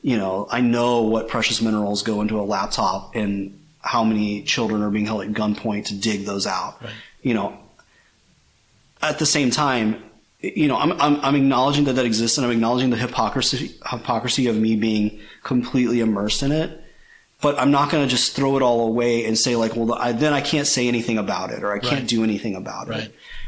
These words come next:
Speaker 1: Um, and I think, I think you can kinda take that approach to, to any, to, to building and existing within your own community or within a noise community, where it's, it's like,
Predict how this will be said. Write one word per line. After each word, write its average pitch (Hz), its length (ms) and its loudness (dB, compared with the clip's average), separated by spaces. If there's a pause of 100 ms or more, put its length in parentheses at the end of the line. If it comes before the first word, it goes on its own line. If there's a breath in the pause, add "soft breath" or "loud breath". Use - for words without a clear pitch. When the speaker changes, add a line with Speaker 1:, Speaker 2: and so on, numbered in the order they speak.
(160 loud breath)
Speaker 1:
Um, 113 300 0
and 151 80 2
I 143 60 0
think, 170 360 -2
I 147 60 2
think 160 240 -2
you 180 40 -2
can 170 140 -2
kinda 147 180 0
take 135 220 -2
that 113 240 0
approach 110 540 -2
to, 104 440 0 (100)
to 127 220 -2
any, 123 440 -2 (1300 soft breath)
to, 180 240 2
to 180 200 0
building 143 500 4
and 135 120 2
existing 123 380 0
within 117 240 0
your 113 140 2
own 110 120 0
community 110 520 2
or 107 60 2
within 107 220 -2
a 110 40 2
noise 107 240 0
community, 104 520 0
where 104 120 -4
it's, 104 140 -6
it's - 220 -4
like, 101 160 -4